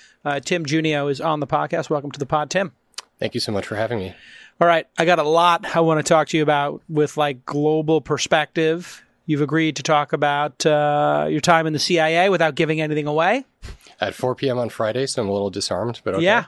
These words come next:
Speaker 1: perfect. We'll get
Speaker 2: <laughs>
Speaker 1: into it at some point. Uh, don't say anything that'll get us both in trouble. Uh, as everybody knows, I'm not in the C I A. I have never worked for the C I A. I've never met anybody from the C I A before today.
Speaker 2: <laughs>
Speaker 1: Um, that being said, I do travel the world a lot.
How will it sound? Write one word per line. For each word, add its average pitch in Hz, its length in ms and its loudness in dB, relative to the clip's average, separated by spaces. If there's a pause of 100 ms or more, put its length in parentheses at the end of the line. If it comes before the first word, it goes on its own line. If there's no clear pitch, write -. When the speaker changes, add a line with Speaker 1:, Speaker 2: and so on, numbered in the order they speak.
(120)
Speaker 1:
perfect. 202 440 4
We'll 233 120 4
get 165 180 2
Speaker 2:
<laughs> - 0 -
Speaker 1:
into 175 300 2
it 156 60 2
at 156 100 0
some 165 220 0
point. 139 320 -4
Uh, 147 200 0
don't 160 220 -2
say 170 160 2
anything 156 300 -2
that'll 143 180 -2
get 139 160 0
us 127 80 -6
both 139 240 -2
in 135 80 -4
trouble. 170 380 2 (440)
Uh, 147 180 0
as 143 140 -4
everybody 151 380 2
knows, 165 320 0
I'm 147 160 0
not 143 220 -2
in 156 40 -8
the 147 60 -6
C 151 220 -2
I 143 300 -4
A. 170 100 -10 (200)
I 139 80 -6
have 131 140 -4
never 139 220 -2
worked 151 240 0
for 170 80 -2
the 156 80 -2
C 160 180 0
I 151 120 0
A. 147 340 -2 (200)
I've 147 120 -4
never 185 200 -2
met 185 140 0
anybody 151 320 -2
from 139 140 -6
the 135 80 -4
C 151 160 -2
I 143 140 -2
A 151 100 -2
before 160 260 -2
today. 160 380 -4
Speaker 2:
<laughs> - 1000 -8
Speaker 1:
Um, 147 460 -2 (680)
that 180 180 0
being 185 220 0
said, 190 340 2
I 170 120 2
do 190 120 0
travel 196 380 2
the 190 80 2
world 226 480 4
a 185 60 4
lot. 214 840 2